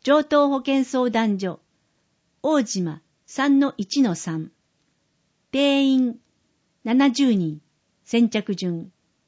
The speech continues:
費用、無料。内容、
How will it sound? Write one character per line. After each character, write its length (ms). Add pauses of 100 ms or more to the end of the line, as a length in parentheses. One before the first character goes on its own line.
(400)
費 200
用、 340 (380)
無 160
料。 440 (640)
内 360
容、 360